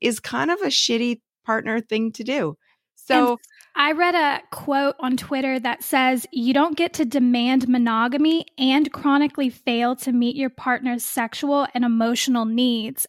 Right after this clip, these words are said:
Speaker 2: And so, like, when I think about that, like, a cuck may feel, they, they, not all cucks, but they may feel that they might not be meeting their partner's needs and they wanna give them more,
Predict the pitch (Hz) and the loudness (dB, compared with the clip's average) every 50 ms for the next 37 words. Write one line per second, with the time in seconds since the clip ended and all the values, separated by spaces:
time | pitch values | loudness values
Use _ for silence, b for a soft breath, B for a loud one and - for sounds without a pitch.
0 | - - 254 269 294 - - - 370 349 339 311 285 269 262 262 262 - - 277 | -4 -2 0 0 0 0 0 2 2 4 4 4 2 2 2 0 -2 -2 -4 -4
1 | 262 254 254 247 247 247 254 - - - 254 262 262 254 254 254 - 320 349 359 | -2 -2 -2 -2 -4 -6 -8 -12 -8 -4 -2 0 0 0 -2 -2 -4 -4 -2 -2
2 | 370 262 247 262 262 254 254 - 240 226 226 226 - 233 233 226 214 214 226 - | 0 0 2 2 0 0 -2 -2 -2 -2 -2 -2 -4 -4 -4 -4 -4 -6 -10 -12
3 | B B B B B B B B B B B - - 262 262 - - - - 330 | B B B B B B B B B B B -4 -2 -2 -2 -2 -6 0 2 4
4 | 359 370 - - - - _ 214 220 226 226 220 214 214 214 226 247 269 285 302 | 4 2 2 -2 -10 -20 _ -8 -4 -2 -2 0 0 -2 0 0 2 2 4 4
5 | 311 294 - - - 262 214 185 180 180 196 202 220 311 - _ _ - 254 240 | 2 2 0 -2 -4 -4 -2 -2 -2 -2 -4 -4 -4 -6 -10 _ _ -8 -8 -8
6 | 240 247 _ _ 226 214 - 254 247 - - 269 226 233 226 - - 339 349 381 | -8 -10 _ _ -16 -12 -10 -10 -10 -10 -6 -4 -2 0 0 -2 0 2 4 6
7 | 440 440 453 - - 302 269 247 240 - - - - - - 247 - 277 269 277 | 6 6 4 2 0 0 2 2 0 -2 -6 -12 -16 -16 -16 -6 -4 -4 -4 -2
8 | 247 294 277 269 262 254 262 277 294 311 320 320 - - - 311 277 277 269 269 | -2 -2 0 2 4 4 4 4 4 4 4 2 0 -2 -2 0 2 2 2 2
9 | 269 220 254 233 233 226 233 - _ _ _ - 269 262 262 254 247 254 - 277 | 2 0 0 0 0 -2 -4 -6 _ _ _ 0 2 4 4 4 4 2 0 0
10 | 269 262 - - - 254 247 247 240 233 226 240 240 240 226 226 - - - 202 | 0 0 0 0 0 2 2 4 2 2 2 0 0 0 -2 -4 -4 -6 -8 -8
11 | 254 226 220 - - 320 339 359 359 269 294 254 226 220 233 233 233 233 233 214 | -8 -8 -10 -6 -4 -2 0 0 0 0 0 0 0 0 -2 -2 -2 -2 -2 -2
12 | 254 254 214 214 - 233 214 220 226 233 254 269 285 285 | -2 -2 -2 -2 -2 0 0 2 2 4 4 4 4 4